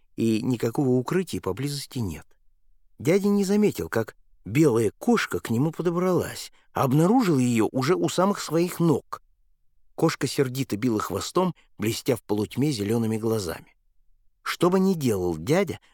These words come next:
она продолжала обходить его кругами, то большими, то маленькими, и исчезла, только когда он добрался до сада. Моя бедная тетушка Пэк,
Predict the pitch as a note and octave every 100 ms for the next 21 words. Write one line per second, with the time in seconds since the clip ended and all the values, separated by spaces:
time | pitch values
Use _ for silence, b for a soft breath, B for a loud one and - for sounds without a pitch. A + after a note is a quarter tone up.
0 | - G#2 C#3 C3 B2 B2 B2+ D#3 D3 -
1 | A#2 A#2 D3+ C#3+ C#3+ D3 C#3 C3+ D3 A#2
2 | A2 G#2 A2 A2+ A2+ A#2 - F#2+ C#3+ E3
3 | B2 G2 F2+ B2 D#3+ F3 E3+ F3+ E3+ b
4 | - B2+ B2 - - D3+ F#3 D#3+ G#2 -
5 | C3+ D3+ D3+ - G#2+ G#2+ B2+ C3 G#2 G2+
6 | G#2+ B2+ C3 G2 G#2+ - - - - -
7 | _ _ _ _ _ _ _ _ _ F#2
8 | A2+ A2+ G2+ A2 G#2+ G2+ G2+ F#2 - -
9 | - F#2 F#2+ -